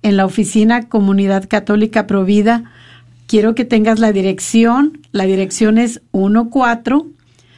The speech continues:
seis siete cinco Midway Road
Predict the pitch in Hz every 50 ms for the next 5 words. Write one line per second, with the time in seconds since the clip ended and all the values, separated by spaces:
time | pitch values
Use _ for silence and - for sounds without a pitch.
0 | _ _ - - - - - - 196 196 202 220 233 254 262 - - - _ -
1 | - - 220 214 208 208 208 - 240 233 233 - 247 233 233 226 220 220 254 269
2 | 285 285 285 - _ _ _ _ _ _ - 208 208 214 214 233 254 277 277 262
3 | 285 277 294 294 294 285 - 214 185 185 202 208 208 220 247 277 285